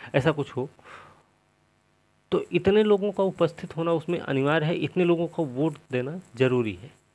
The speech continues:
एक कोटा होता ही। यहाँ पे कोटा का मतलब यही है। तो इसमें क्या है कि जितने मत एक सदस्य को निर्वाचित घोषित करने के लिए आवश्यक होते हैं उसी को हम कोटा बोलते हैं, ठीक है।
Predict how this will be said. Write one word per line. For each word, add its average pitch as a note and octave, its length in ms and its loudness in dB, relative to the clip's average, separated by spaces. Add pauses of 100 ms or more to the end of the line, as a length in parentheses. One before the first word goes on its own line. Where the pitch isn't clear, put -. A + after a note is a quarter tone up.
(800)
एक D#3 180 -6
कोटा E3 240 0
होता D3 260 -4
ही। C3+ 100 -2 (1400)
यहाँ C#3 120 -2
पे D#3+ 100 -4
कोटा D3+ 280 0
का D3+ 60 0
मतलब E3 180 -2
यही D#3 220 0
है। G2+ 80 -14 (720)
तो G3+ 100 10
इसमें F#3+ 380 4
क्या F3 120 4
है C#3+ 120 2
कि F#3+ 100 2
जितने F3+ 420 0
मत F#3+ 300 2
एक G3 140 2
सदस्य E3 380 -4
को F3+ 80 2
निर्वाचित B2+ 480 2
घोषित C3 420 -10
करने C3 360 -4
के B2 160 -8
लिए E3 260 0 (340)
आवश्यक C#3 520 2
होते C#3+ 380 -6
हैं G2+ 240 -16 (520)
उसी D#3 280 -6
को D3 100 -6
हम C#3+ 220 -8 (420)
कोटा B2+ 320 2
बोलते G#2 340 -8
हैं, G#2+ 160 -16 (1500)
ठीक - 100 -16
है। - 60 -20